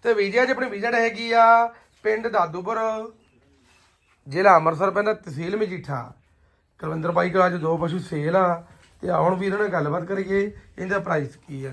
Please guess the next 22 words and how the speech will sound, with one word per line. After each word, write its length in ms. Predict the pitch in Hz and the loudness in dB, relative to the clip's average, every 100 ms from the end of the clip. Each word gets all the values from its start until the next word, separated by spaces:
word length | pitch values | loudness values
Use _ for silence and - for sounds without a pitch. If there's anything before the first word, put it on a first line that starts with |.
| 127 | -12
ਕੀ 120 | 135 | -10
ਮਿਲਕ 260 | 143 175 190 | -8 -6 -8
ਰਿਕਾਰਡ 340 | 180 185 185 | -4 -2 0
ਆ। 240 | 180 180 185 - - - | 0 0 -6 -16 -20 -10
ਉਸ 180 | 165 151 | -6 -6
ਤੋਂ 160 | - 175 | -6 -4
ਪਹਿਲਾਂ 160 | 190 | -2
ਵੀਰ 120 | 190 185 | 0 0
ਜੀ, 120 | 233 | 0
ਰਿਕੁਐਸਟ 320 | - 170 - | 0 -4 -2
ਕਰਾਂ, 140 | 190 | -4
ਪਹਿਲਾਂ 400 | 202 196 202 208 208 - - | 0 2 4 4 0 -10 -8
ਇੱਥੇ 240 | 185 185 214 | -8 2 4
ਆ 100 | 214 | 4
ਕੇ 120 | 208 | 2
ਚੁਆਈ 320 | - 185 160 | 2 2 2
ਕਰੋ, 280 | 143 143 123 | 0 -6 -6
ਪਾਸ 320 | - 151 139 | -4 -6 -4
ਕਰੋ, 320 | - 196 214 - - - | 0 2 2 0 -18 -14
ਪੂਰੀ 180 | - 190 | -2 -2
ਤਸੱਲੀ 380 | 185 160 175 170 | 0 -2 0 0
ਖਰੀਦੋ, 560 | 151 151 190 202 214 | -2 -2 0 0 -2